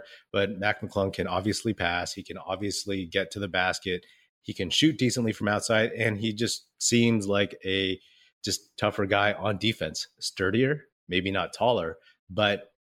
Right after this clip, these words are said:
willing to scrap and fight. And I'd love to see what comes out of that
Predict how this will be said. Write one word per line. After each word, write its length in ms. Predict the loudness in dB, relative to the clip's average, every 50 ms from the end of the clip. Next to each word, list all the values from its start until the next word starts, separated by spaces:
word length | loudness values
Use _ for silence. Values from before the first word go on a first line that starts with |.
| -8 -2
willing 440 | 4 4 6 6 6 4 2 0 -4 -2
to 380 | 0 2 2 4 2 2 0 -2
scrap 540 | -4 -6 -6 -4 -2 0 2 2 0 0 -2
and 140 | -6 -6 -2
fight. 360 | -2 0 2 2 2 0 -2 -8 -8
And 220 | -6 -6 -6 -8 -10 -18 -20 -20 _ -8 -6
I'd 120 | -4 -2
love 160 | 0 -2 0
to 80 | 0 0
see 260 | 2 2 2 2 2
what 240 | 2 0 -4 -4 -4
comes 200 | -6 -6 -4 -2
out 160 | -2 -2 -2
of 60 | -2 -2
that 200 | -2 -4 -4